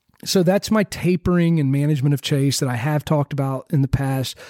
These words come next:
I've talked about kinda how I accomplish that. I like to use really hard flying loose birds and really sparse cover.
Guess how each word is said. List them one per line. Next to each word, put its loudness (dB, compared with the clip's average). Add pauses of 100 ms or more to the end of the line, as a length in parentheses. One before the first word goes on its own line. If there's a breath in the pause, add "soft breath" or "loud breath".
(180 loud breath)
I've -4
talked 2
about -2
kinda 0
how 0
I 2
accomplish -2
that. 0
I -6
like 0
to -4
use 0
really 2
hard 0
flying 2
loose 0
birds 0
and 0
really 4
sparse -4
cover. -6